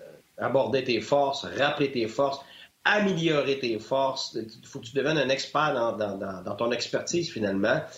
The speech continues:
et de pas perdre ça, parce que c'est ça qui te fait gagner. Par contre, il y a un vingt pour cent qui a rapport à l'adversaire, c'est clair. T'as des ajustements, t'as des points précis.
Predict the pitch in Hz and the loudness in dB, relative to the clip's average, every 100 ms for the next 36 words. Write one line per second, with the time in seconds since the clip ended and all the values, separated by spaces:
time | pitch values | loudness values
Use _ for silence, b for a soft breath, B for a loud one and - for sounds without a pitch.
0 | B 110 107 185 185 143 101 - 127 110 | B -2 2 4 4 2 0 0 0 0
1 | - - 110 180 - - 123 123 110 98 | -2 -4 0 0 0 -2 0 2 2 0
2 | 90 - _ - B _ _ _ 80 - | -4 -6 _ -20 B _ _ _ -8 0
3 | 147 180 190 117 117 143 175 127 - 160 | 4 4 2 2 2 2 2 0 0 0
4 | 151 117 110 135 127 113 107 110 - 110 | 2 2 2 2 2 2 0 -2 0 0
5 | 95 - - 123 123 - 95 95 95 104 | 0 -6 0 2 2 0 -4 -4 -2 -2
6 | 123 - 117 110 127 143 B B - 104 | -4 -2 0 2 2 0 B B -2 0
7 | 107 104 120 110 107 104 92 - 170 180 | 0 0 0 0 0 0 0 0 0 -2